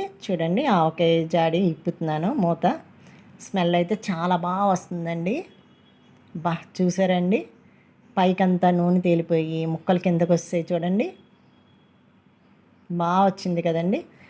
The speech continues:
అలాగే గిన్నెలో కూడా పైకంతా ఆయిల్ తేలిపోయి ముక్కలన్నీ అడుగునున్నాయి చూడండి, ఎంత బాగుందో అసలు. స్మెల్ అయితే చాలా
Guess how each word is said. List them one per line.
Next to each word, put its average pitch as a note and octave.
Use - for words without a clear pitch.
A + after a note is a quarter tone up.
అలాగే G#3
గిన్నెలో F#3+
కూడా G#3
పైకంతా F3+
ఆయిల్ F3+
తేలిపోయి F3+
ముక్కలన్నీ F3+
అడుగునున్నాయి E3
చూడండి, F#3+
ఎంత E3+
బాగుందో E3+
అసలు. E3+
స్మెల్ E3
అయితే F3+
చాలా F3+